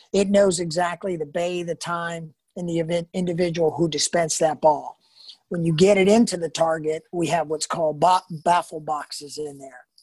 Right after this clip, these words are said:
And so what it does is it runs through there. The baffle box reads the chip in the ball, and it tells you who hit it. So when you have multiple balls flying through the air on a popular Friday night, it knows exactly which bay hit that ball.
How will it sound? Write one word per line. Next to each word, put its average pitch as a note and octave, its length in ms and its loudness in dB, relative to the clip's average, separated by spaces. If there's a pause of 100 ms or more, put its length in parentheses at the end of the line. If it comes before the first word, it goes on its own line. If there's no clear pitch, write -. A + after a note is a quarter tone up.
And D#3+ 160 -14
so D#3 320 0
what F3 240 -6
it E3+ 140 -18
does F3+ 300 0
is D#3 140 -8
it D3+ 120 -8
runs E3+ 360 -4
through F#3+ 260 0
there. F3 380 -4 (520)
The E3 80 -12
baffle F3+ 320 2
box E3+ 400 0
reads F3 400 -10
the E3 140 -14
chip F3+ 320 -4 (360)
in E3+ 140 -10
the D#3+ 60 -8
ball, F#3 560 -2
and E3 100 -10
it D#3 160 -10
tells F3 400 -4
you D#3+ 200 -6
who F3 200 -4
hit F3 240 -6
it. D3 160 -12
So E3+ 180 -8
when F3 160 -12
you F#3 120 -2
have F3 180 -4
multiple E3+ 400 -6
balls E3 360 0
flying E3 320 -6
through D#3+ 180 -12
the D#3 180 -8
air E3 220 -4
on D#3+ 100 -10
a D3+ 120 -18 (200)
popular D#3+ 400 -4
Friday D#3+ 440 -2
night, D#3+ 420 -6 (340)
it E3+ 160 -2
knows F3 360 2
exactly D#3+ 520 2
which D#3 300 -2
bay D#3+ 220 4
hit D#3 220 0
that D3 220 -2
ball. D3 400 -4